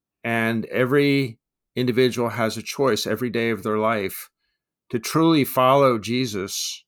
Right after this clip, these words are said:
or like the rich young ruler, find it's just too hard to give up all of the great things he has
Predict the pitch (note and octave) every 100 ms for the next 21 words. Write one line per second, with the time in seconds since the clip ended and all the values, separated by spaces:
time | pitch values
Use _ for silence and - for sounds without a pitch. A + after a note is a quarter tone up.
0 | _ _ _ _ _ _ _ _ _ B2
1 | C3+ C3+ C#3 B2+ C3+ - B2 B2 A#2 C3
2 | C#3 A#2+ A2+ G#2+ G#2 - _ _ _ _
3 | _ _ _ - - A#2+ B2+ A#2+ - -
4 | B2 - - A2+ G#2+ A#2 A2 G#2 G2 -
5 | - A2 A2 A2 G#2+ A2+ A#2+ A2+ F#2+ -
6 | G2 A2 G2+ G#2 G2 G#2 F#2+ G#2 A#2+ D#2+
7 | - - -